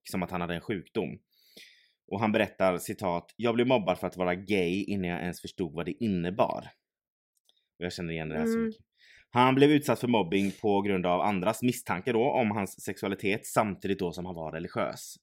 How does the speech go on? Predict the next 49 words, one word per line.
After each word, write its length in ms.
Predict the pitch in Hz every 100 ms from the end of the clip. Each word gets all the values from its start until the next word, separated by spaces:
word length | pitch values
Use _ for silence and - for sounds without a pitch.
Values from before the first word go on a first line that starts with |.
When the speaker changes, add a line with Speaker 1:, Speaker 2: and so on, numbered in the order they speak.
| -
Speaker 1:
i 60 |
Jehovas. 340 | 180 233 226 226
Speaker 2:
Ah, 100 | 226
just 400 | 220 247 - -
det, 60 |
just 260 | 202 226 -
det, 80 | 226
just 140 | 220
det. 120 | 214 185
Åh, 460 | 190 185 175 214
stackarn. 500 | - - - _ 196
Speaker 1:
Så 120 | -
han 140 | 123 123
sa, 280 | 131 113 - -
"Att 140 | - -
som 200 | 127 117
barn 320 | 131 131 135
veta 240 | 131 117
att 80 | 101
du 120 | 98
är 40 | 95
fel 540 | - - 95 104 113
utan 240 | - 110 92
att 100 | -
förstå 320 | 92 - 92
varför 580 | 90 90 78 82 113 110
eller 380 | - 92 90 87
hur 180 | 107 87
du 100 | 87
kan 140 | 92
ändra 300 | 101 95 90
på 180 | 82 92
det 180 | 82 82
är 60 | 80
en 60 |
fruktansvärd 1000 | - - - - 92 95 - 82 71 -
mörk, 420 | 80 85 76 69 - - _ -
Speaker 2:
Nej, 140 | 247
Speaker 1:
fruktansvärt 400 | 117 95 - 85
Speaker 2:
fy 40 |
fan. 80 | 90
Speaker 1:
mörk 340 | 85 76 - _
plats." 400 | - - - - - - - - - _ _
Och 160 | 113 117
han, 400 | 123 117 113 117
eh, 300 | 113 113 113
uttryckte 580 | 143 123 113 101 107 107
lite 260 | 110 113 -
si-, 260 | - 87